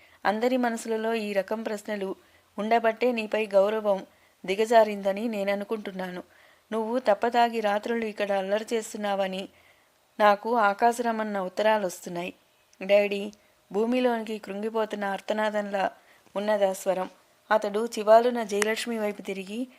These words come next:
ఆమె వైపు తదేకంగా చూశాడు. జయలక్ష్మి బాధగా నవ్వింది. "వంశీ, నాకు నీపై అనుమానం లేదయ్యా. మీ నాన్నగారు దూరంగా ఉన్నారు కనుక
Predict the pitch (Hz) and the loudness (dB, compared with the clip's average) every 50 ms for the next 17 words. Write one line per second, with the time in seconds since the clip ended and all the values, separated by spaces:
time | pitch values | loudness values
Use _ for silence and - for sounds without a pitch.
0 | _ _ _ _ - 208 220 220 220 214 208 202 208 208 - 247 214 208 196 202 | _ _ _ _ 2 4 4 4 2 2 2 2 0 0 0 0 2 2 2 2
1 | 208 214 - 214 214 214 220 220 220 214 196 190 - 185 180 175 185 - _ _ | 0 -4 -4 -4 -2 0 -2 -2 -2 -4 -8 -6 -4 -4 -4 -4 -6 -12 _ _
2 | _ _ _ _ _ - 185 196 202 220 226 233 226 226 - 214 208 220 226 202 | _ _ _ _ _ -2 0 2 2 4 2 2 0 -2 -4 -6 -6 -4 -2 0
3 | 190 190 185 196 202 220 220 214 202 185 196 190 180 185 185 202 - _ _ _ | 0 0 0 0 0 0 0 0 -2 -2 -4 -6 -8 -8 -10 -12 -14 _ _ _
4 | _ _ _ - 196 196 202 196 - - 104 208 214 208 _ _ _ _ _ - | _ _ _ 2 2 2 0 -4 -8 -8 -8 -8 -10 -14 _ _ _ _ _ 2
5 | 214 214 220 220 233 220 220 220 214 - 214 220 226 208 202 208 214 233 233 233 | 4 6 6 4 2 -2 -4 -4 -2 0 0 2 2 0 0 0 0 0 0 0
6 | 240 233 226 202 196 196 190 196 185 185 185 185 185 190 - _ _ _ _ _ | -2 -4 -4 -4 -4 -4 -4 -4 -6 -6 -6 -8 -8 -10 -14 _ _ _ _ _
7 | _ - 214 233 226 220 202 196 208 220 233 240 240 233 226 208 196 196 202 208 | _ -4 -2 0 2 2 2 2 2 0 0 0 0 -2 -2 -4 -4 -4 -4 -4
8 | 214 220 233 226 220 214 208 202 190 190 190 196 - 190 185 190 185 - 180 185 | -2 2 2 2 2 2 -2 -4 -4 -6 -6 -6 -6 -6 -6 -6 -6 -6 -4 -6
9 | 190 | -6